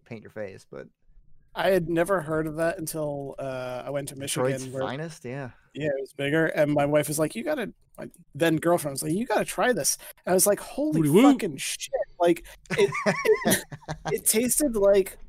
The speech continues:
Speaker 2: if you went to, uh, a fountain soda machine and ripped open a bag of syrup and then further,
Speaker 1: Hang
Speaker 2: like,
Speaker 1: on, which one did
Speaker 2: distilled
Speaker 1: you
Speaker 2: the
Speaker 1: have?
Speaker 2: syrup. <laughs> It was, it was fucking disgusting.
Speaker 1: W-, which one did you have, first of all?
Speaker 2: Uh,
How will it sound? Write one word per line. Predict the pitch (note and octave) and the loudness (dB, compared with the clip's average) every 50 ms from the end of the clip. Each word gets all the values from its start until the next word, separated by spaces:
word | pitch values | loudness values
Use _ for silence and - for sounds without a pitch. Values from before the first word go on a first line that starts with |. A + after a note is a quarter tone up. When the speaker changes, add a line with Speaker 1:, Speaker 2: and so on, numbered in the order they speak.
| - - - | -18 -12 -8
Speaker 2:
if | - E3+ F3+ | -6 -4 -2
you | F#3+ F#3 | 0 0
went | F3 G3 G#3 G#3+ - | 2 0 0 -2 -6
to, | - - G#3 G3+ G3 F#3 F3+ F3 F3 | -8 -6 -2 2 2 2 2 2 0
uh, | - - D#3 D#3 D3 C#3 C#3 - - - | -2 -2 -2 0 0 -2 -4 -6 -6 -6
a | D3+ | -8
fountain | D#3 - - D3 D3 D#3+ F#3 F3+ | -6 -6 -6 -6 -6 -4 -4 -4
soda | E3+ - F3 D#3+ E3 E3 | -6 -4 -2 -2 -2 -2
machine | F#3 F#3 - - F#3+ F#3 G3 G3 G3 - | -2 -4 -4 -4 -2 -2 -2 -2 -4 -6
and | - E3 D#3 C#3 C3+ C3+ C#3+ | -6 -6 -6 -6 -8 -6 -4
ripped | E3+ F#3+ - - | -4 -4 -4 -4
open | - G3+ G3 - A3+ G3+ | -4 -4 0 0 0 0
a | F#3 | 0
bag | D#3 - - - D3+ C#3+ C#3+ D3+ D#3 D#3 | -4 -4 -6 -6 -2 0 0 0 0 0
of | D#3+ D3+ | -2 -2
syrup | - - - D#3 D3 D#3 F3 - - - _ - - - - - - | -2 -4 -4 -2 0 2 0 0 0 -6 _ -20 -20 -20 -16 -8 -2
and | - E3 D#3+ D#3 D#3+ | 0 0 2 2 2
then | D#3+ D#3+ D#3+ E3 E3 E3 D#3 _ _ _ _ _ _ _ - | 2 2 2 2 0 -2 -4 _ _ _ _ _ _ _ -8
further, | - - - - - G3 F#3+ F#3+ G3+ G3 G3 G3+ G3+ G3+ G3+ | -8 -6 -6 -4 0 2 4 4 4 4 4 4 4 4 4
Speaker 1:
Hang | G3+ G3 | 4 2
Speaker 2:
like, | G3 - - D#3+ - | 2 2 2 2 2
Speaker 1:
on, | - A2 A2 A2 | 0 -2 -6 -4
which | A2+ C#3+ E3 D#3+ - | -2 -2 -2 -4 -4
one | - C#3 C#3+ D3+ | -6 -4 2 4
did | F3 F3+ F3 | 4 4 4
Speaker 2:
distilled | F3 | 2
Speaker 1:
you | C#3+ A2+ G#2 | -2 -2 -2
Speaker 2:
the | G2+ - | -2 -2
Speaker 1:
have? | - - F3+ | -2 -4 -6
Speaker 2:
syrup. | F#2 - E3 D#3+ C#3+ C3+ C#3 - - - | -4 -2 -2 -2 -2 -4 -6 -10 -14 -20
<laughs> | - - - F#3+ - - - - A3 G3+ - - | -12 -4 -2 -2 -2 -2 -4 -2 -2 -2 0 0
It | G3 | 2
was, | F3 F3 E3+ D#3+ - - - | 2 2 2 0 0 -4 -6
it | - - _ _ _ _ - | -12 -20 _ _ _ _ -14
was | A#3 - - | -12 -10 -6
fucking | - G3 F3+ F3 D3+ | -6 -6 -6 -6 -6
disgusting. | - - - - - _ - F#3 F3 E3+ - - - F3+ D#3+ D#3 E3 D#3+ _ - | -4 -4 -4 -4 -4 _ -6 -4 -4 -4 -4 -8 -10 -12 -16 -18 -20 -20 _ -20
Speaker 1:
W-, | D3+ - - _ - | -20 -20 -20 _ -12
which | - C3 B2 - | -12 -12 -8 -6
one | C#3+ C#3 B2+ | -6 -6 -4
did | A#2 A2+ G2+ | -6 -8 -10
you | G#2 G2 | -10 -12
have, | F#2+ F2+ D#2+ - - - - - - - - - - - _ | -12 -12 -12 -12 -12 -16 -18 -20 -20 -20 -20 -20 -20 -20 _
first | - G2+ G2+ F#2 D#3 | -12 -12 -10 -8 -8
of | D3+ | -8
all? | C#3+ C#3+ C#3 C#3 | -6 -6 -6 -6
Speaker 2:
Uh, | C3 | -8